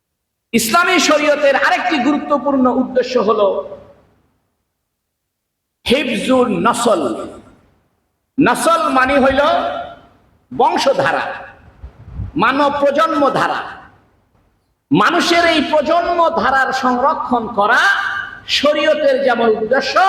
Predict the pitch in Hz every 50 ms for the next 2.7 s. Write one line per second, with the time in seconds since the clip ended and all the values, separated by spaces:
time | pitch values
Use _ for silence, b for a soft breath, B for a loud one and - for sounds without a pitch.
0 | 392 381 392 392 - - - 262 254 - - 247 269 269 269 262 254 262 254 226
1 | 208 208 214 220 233 233 226 233 233 226 202 262 294 - 370 381 370 370 - -
2 | 285 - - - 427 392 349 - 392 - - - - -